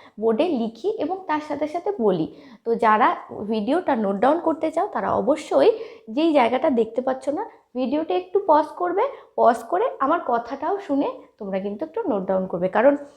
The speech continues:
যদি এটাই আমি দেখা-, দেখাই তাহলে কিন্তু অনেক সময় কি হয়, লেখা ছোট বড় হওয়ার জন্য অনেক সময় বোঝা যায় না, তাই কিন্তু আমি মুখেও বলি। তো তোমরা কিন্তু দুটোই ফলো করবে, ঠিক আছে? তো চলো শুরু করছি।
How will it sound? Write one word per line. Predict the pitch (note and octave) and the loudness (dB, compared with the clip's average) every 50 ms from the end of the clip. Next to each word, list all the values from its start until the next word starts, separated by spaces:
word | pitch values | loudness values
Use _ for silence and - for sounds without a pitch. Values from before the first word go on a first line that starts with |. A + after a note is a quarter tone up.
| _ _ - | _ _ -2
যদি | C#4 D4 C#4+ F#4 | 0 2 2 4
এটাই | E4+ C#4+ C#4 D4 D4+ E4 E4+ | 4 4 4 4 4 6 4
আমি | E4 F4 E4+ | 2 2 2
দেখা-, | C4+ C4+ C4+ C4+ - - - A3+ | 2 2 2 2 -2 -6 -4 0
দেখাই | G#3 A3+ A3+ A3 - F#4+ D4+ C4 | 0 0 0 2 2 2 2 2
তাহলে | C#4 - C#4 A#3+ C4 C4+ | 4 2 2 2 2 -2
কিন্তু | C4+ D4+ E4 E4 | -2 -4 -2 0
অনেক | D#4 C#4 C#4+ D#4 | 0 2 0 0
সময় | D4+ - E4 E4+ | -2 -4 -4 -4
কি | D#4+ E4 F#4 | -2 -2 0
হয়, | F4+ D#4+ A#3+ - - - - - - - - | 2 2 2 2 0 -8 -16 -20 -12 -2 2
লেখা | C#4 C#4+ C#4 E4 | 2 2 2 2
ছোট | E4 E4+ D4+ C4+ B3 | 0 2 2 2 2
বড় | C4+ B3 C4+ C#4 C#4 | 2 2 2 0 0
হওয়ার | C#4 C#4 C#4+ C#4+ C#4 | 0 0 0 0 0
জন্য | C#4+ D4 D4+ | -2 -4 -4
অনেক | C#4+ C4+ C#4 C#4 | -4 -4 -4 -4
সময় | D4 E4 D#4+ | -4 -4 -4
বোঝা | C#4+ A#3 A#3 B3 A#3+ D#4 D#4+ | -2 0 0 0 2 0 0
যায় | D4 A#3 | 0 0
না, | A#3 C#4 | -2 -2
তাই | D4+ C#4 B3 A#3+ | -2 0 0 0
কিন্তু | A#3+ C#4+ D4 D4 E4 | 0 -2 -2 -2 -2
আমি | F#4 G4 | -2 -2
মুখেও | F4 D#4 E4+ F4+ F4 - - F4 C#4+ | 0 2 2 0 0 2 2 4 4
বলি। | G#3+ F3 F3 E3 D#3+ E3 - - _ _ _ - - _ | 4 2 0 -2 -2 -4 -8 -12 _ _ _ -20 -16 _
তো | - A#3+ B3 | -6 -4 -2
তোমরা | A#3+ C4+ B3+ C#4 D4 | -2 -2 -2 -2 -2
কিন্তু | D4 D#4+ F#4 - | -4 -4 -4 -4
দুটোই | F#4+ C#4+ C4+ C4+ B3 - E4+ G4+ | -2 0 2 0 2 2 2 2
ফলো | G#4 G4 G3+ F3+ E3+ F#3+ | 2 2 2 0 0 0
করবে, | F3+ - D#3+ D#3+ - - | -2 -4 -4 -4 -4 -4
ঠিক | - - F#4 B4+ | -4 -2 0 0
আছে? | D5 C#5+ - - - - - - _ _ _ _ _ _ _ - | 0 2 0 -2 -2 -2 -10 -20 _ _ _ _ _ _ _ -8
তো | A3 | -4
চলো | G#3+ B3 A3+ A#3 E4 C#5 C#5 | 0 2 4 6 4 4 2
শুরু | - - C#4+ A#3 | 2 0 -2 -2
করছি। | G#3 - D#3 D#3 - - - - | 0 -2 -4 -6 -6 -12 -18 -20